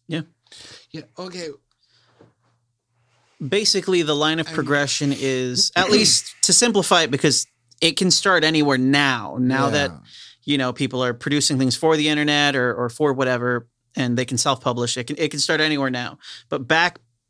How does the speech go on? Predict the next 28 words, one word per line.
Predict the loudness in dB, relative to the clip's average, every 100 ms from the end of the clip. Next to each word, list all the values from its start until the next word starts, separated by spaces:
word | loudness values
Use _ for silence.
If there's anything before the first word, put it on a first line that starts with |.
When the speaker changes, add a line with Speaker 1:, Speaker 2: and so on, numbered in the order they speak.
| -4
Speaker 1:
you | -2
know, | 0 -2 -6
back | -2 0 0
in | 0
the | 0
day, | 0 0 -2
the | -2 -2 0
line | 0 0 -2
of | -4
progression | -2 0 0 0 0
was | 0 0 -2 -6 -8 -16 -20 -6
you | -4
pitched | -2 -2 0 -2
your | 2 2 4 2 2 0 -2
story | -4 -2 0 2 0 -2 -4
to | -2 0 0
a | -2 -2
magazine | 0 0 0 -2 -2 0 0 -2
that | -4 -6 -4
only | -2 0 -2 -2 -4 -6 -10 -20 _ _
printed | 0 0 0 0 -2 -4 _ _ _ _
comics. | -8 -8 -8 -8 -4 -4 -4 _ _ _ -2
And | 0
then | 0 0
if | -4 -6
they | 0 2 2
liked | 0 0 -2
that, | -4 -4